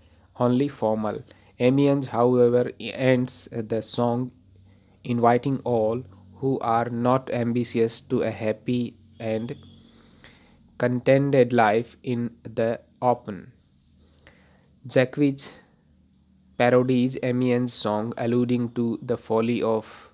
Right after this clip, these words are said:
the Duke in deserting his dukedom and coming to the forest.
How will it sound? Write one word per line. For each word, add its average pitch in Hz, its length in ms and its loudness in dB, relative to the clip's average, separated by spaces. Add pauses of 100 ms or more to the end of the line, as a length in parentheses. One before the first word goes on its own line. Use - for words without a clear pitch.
(480)
the 110 100 -2
Duke 120 520 -2 (260)
in 117 240 -4
deserting 117 560 0
his 110 140 -6 (180)
dukedom 113 720 -2 (720)
and 110 200 -4
coming 113 400 -2
to 113 100 -4
the 104 100 -2
forest. - 540 -4